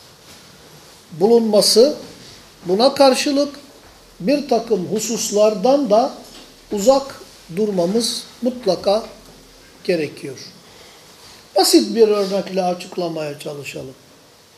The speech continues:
İnsanoğlu elbette kendisini bir süre sonra veya her bir hususla alakalı olarak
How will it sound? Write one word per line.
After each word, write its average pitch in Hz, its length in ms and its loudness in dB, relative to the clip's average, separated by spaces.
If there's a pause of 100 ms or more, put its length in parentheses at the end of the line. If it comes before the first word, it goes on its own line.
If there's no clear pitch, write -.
(1000)
İnsanoğlu 285 840 6 (800)
elbette 254 540 2
kendisini 226 680 0
bir 247 120 0
süre 196 320 -2
sonra 170 540 -2 (760)
veya 214 380 2 (600)
her 277 340 4
bir 233 80 0
hususla 202 580 -2
alakalı 190 600 0
olarak 175 500 0